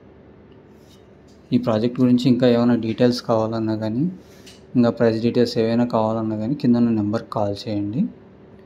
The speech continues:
మేము అవైలబుల్గానే ఉంటాము. సైట్ విజిట్ కూడా రావచ్చు. So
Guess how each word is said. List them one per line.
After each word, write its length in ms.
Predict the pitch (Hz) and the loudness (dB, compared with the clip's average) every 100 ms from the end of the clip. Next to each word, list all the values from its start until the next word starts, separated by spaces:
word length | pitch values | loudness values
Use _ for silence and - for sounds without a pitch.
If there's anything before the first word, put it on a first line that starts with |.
| - - | -20 -2
మేము 140 | 120 107 | 0 2
అవైలబుల్గానే 640 | 104 107 107 110 113 110 104 | 0 -2 -2 -4 -4 -2 -4
ఉంటాము. 320 | 95 107 127 240 247 - - - - - - - - - - | -6 -6 -2 -2 -2 -14 -20 -20 -20 -20 -20 -20 -20 -18 0
సైట్ 240 | 113 110 | 0 2
విజిట్ 260 | 123 120 120 | 0 0 -2
కూడా 160 | - 127 113 | -2 0 0
రావచ్చు. 420 | 101 104 - 143 226 - - - - - - - - - - - - - - - - - - - - - - _ - - | 0 -4 -6 -4 -6 -6 -20 -20 -20 -20 -20 -20 -20 -18 -18 -18 -20 -20 -20 -20 -20 -20 -20 -20 -20 -20 -20 _ -20 -12
So 100 | - | -4